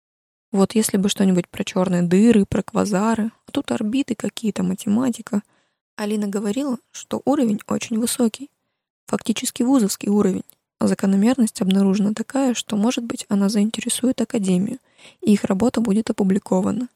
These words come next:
Ли по математике давно уже была на уровне выпускного класса и собиралась в этом году уже сдать экзамен за всю школу, чтоб потом не мучиться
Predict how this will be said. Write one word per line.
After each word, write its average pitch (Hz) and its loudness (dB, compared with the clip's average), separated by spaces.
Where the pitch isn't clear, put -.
Ли 226 -2
по 226 -8
математике 208 -8
давно 202 -4
уже 254 -4
была 220 -4
на 208 -2
уровне 214 -2
выпускного 208 -4
класса 202 -4
и 214 -4
собиралась 202 -2
в - -4
этом 208 -2
году 214 -2
уже 247 2
сдать 214 -2
экзамен 208 0
за 208 -2
всю 220 -4
школу, 208 -4
чтоб - -6
потом 208 -2
не 196 0
мучиться 226 -4